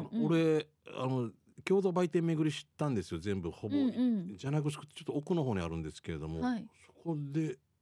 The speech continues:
Speaker 1: でも海遠いですよ。<laughs> ちょっと、ちょっと、でも作って売ろうって、あ、特産品にしようってこと。
Speaker 2: そうですよね。
Speaker 1: もう三百歳っていうのはこれギャグ、笑わそうです。それとも、あ、
Speaker 2: いや、本気ですよ。
Speaker 1: ご、五時か。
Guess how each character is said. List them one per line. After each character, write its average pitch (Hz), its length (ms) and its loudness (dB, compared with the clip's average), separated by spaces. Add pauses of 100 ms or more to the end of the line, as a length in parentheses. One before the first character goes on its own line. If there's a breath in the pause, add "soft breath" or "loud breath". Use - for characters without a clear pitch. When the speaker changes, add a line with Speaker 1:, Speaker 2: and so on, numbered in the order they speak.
(200)
Speaker 1:
で 135 120 -4
も 131 140 -4
海 147 180 2
遠 143 220 0
い 113 40 0
で 87 60 -8
す - 140 -14
よ。 73 80 -16 (800)
<laughs> - 880 -16
ち - 60 -10
ょ - 40 -4
っ - 20 -4
と、 - 60 -4 (340)
ち - 120 -6
ょ - 60 -8
っ - 20 -
と、 - 540 -18
で 156 60 2
も 151 120 -2
作 - 200 -4
っ 185 40 -2
て - 140 -4
売 233 180 4
ろ 277 160 6
う - 40 0
っ - 60 -6
て、 - 80 -6
あ、 98 140 -2 (200 loud breath)
特 196 200 0
産 226 160 2
品 202 160 4
に 202 80 4
し - 100 -2
よ 131 80 4
う - 20 -2
っ - 40 -2
て 85 80 -10
こ 78 80 -10
と。 - 60 -14
Speaker 2:
そ 381 160 0
う 285 60 0
で 214 140 -2
す - 80 -8
よ 180 120 -4
ね。 196 100 -2
Speaker 1:
も 190 60 0
う - 20 -4
三 285 260 2
百 330 180 0
歳 151 180 2
っ - 20 0
て 107 160 -4
い - 20 2
う - 20 2
の 95 60 2
は 95 60 0
こ 120 80 2
れ 117 100 2
ギ 104 160 -2
ャ 175 100 2
グ、 180 680 0
笑 160 220 2
わ 170 60 0
そ 139 140 0
う - 20 -6
で 95 80 -4
す。 87 60 -6
そ - 100 -2
れ 156 80 0
と 160 80 -2
も、 147 280 0 (340)
あ、 - 80 -4
Speaker 2:
い - 20 -2
や、 269 60 0
本 466 260 2
気 508 100 -4
で 440 120 4
す 254 80 -10
よ。 185 60 -4
Speaker 1:
ご、 - 20 -
五 156 60 4
時 170 120 -2
か。 - 180 -12